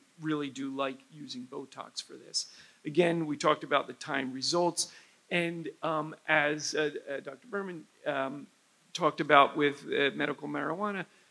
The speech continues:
uh, you can have some adverse effects. If you hit the wrong muscles, if the Botox diffuses into the wrong muscles,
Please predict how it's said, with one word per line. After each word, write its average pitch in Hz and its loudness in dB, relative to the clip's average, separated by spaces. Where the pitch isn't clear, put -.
uh, 196 6
you 202 -4
can 208 -2
have 214 2
some 208 4
adverse 190 2
effects. - -6
If 202 0
you 226 -2
hit 214 -6
the 190 -4
wrong 180 -2
muscles, 180 2
if 175 6
the 170 -6
Botox 165 -4
diffuses 175 -4
into 143 -4
the 139 -8
wrong 131 -6
muscles, 139 -6